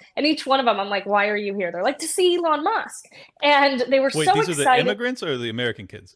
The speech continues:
Speaker 1: The, the residents, um,
Speaker 2: Okay.
Speaker 1: most of them who were Hispanic or Mexican or whatever, the residents of this town, and they were so excited. And when I spoke to them, what they said was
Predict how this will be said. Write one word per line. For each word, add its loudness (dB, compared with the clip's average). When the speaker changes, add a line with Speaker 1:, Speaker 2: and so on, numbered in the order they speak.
Speaker 1:
The, 2
the 4
residents, 2
um, 2
Speaker 2:
Okay. -2
Speaker 1:
most 2
of -4
them 4
who -2
were 2
Hispanic 2
or -2
Mexican -2
or -4
whatever, 4
the -2
residents 0
of 0
this -4
town, -2
and 0
they 4
were -2
so 0
excited. 0
And -6
when -4
I -2
spoke -4
to -8
them, -2
what -8
they -4
said 2
was 2